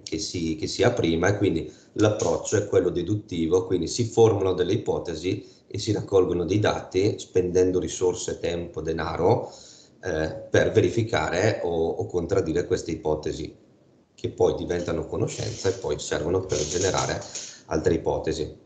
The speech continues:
Voi vi siete mai chiesti che cos'è un dato? Qua, se mi permetti, Giancarlo, dedicherei,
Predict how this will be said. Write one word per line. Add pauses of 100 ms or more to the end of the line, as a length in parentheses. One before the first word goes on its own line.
(800)
Voi
vi
siete
mai
chiesti
che
cos'è
un
dato?
Qua,
se
mi
permetti,
Giancarlo,
dedicherei,